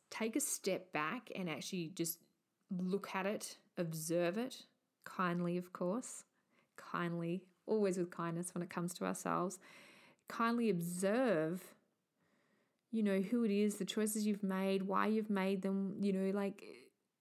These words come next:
reflect back on your life like that and just, you know, have a look to see where, you know, you might be suppressing a part of you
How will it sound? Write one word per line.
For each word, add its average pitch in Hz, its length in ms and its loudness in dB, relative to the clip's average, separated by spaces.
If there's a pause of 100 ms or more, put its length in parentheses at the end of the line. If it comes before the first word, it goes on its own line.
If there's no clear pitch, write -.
(600)
reflect 277 540 -4
back 247 260 -4
on 320 100 -2
your 277 100 0
life 208 400 0
like 208 180 0
that - 300 0
and 220 200 0
just, 302 520 -2 (840)
you 285 120 -4
know, 247 100 2
have 269 220 0
a 294 60 0
look 247 320 2
to 240 100 2
see 226 400 4
where, 202 480 6 (800)
you 208 140 4
know, 196 80 6
you 185 200 6
might 196 360 2
be 190 440 4
suppressing 175 880 0 (400)
a - 60 -4
part - 320 -2
of - 140 -4
you 190 300 -2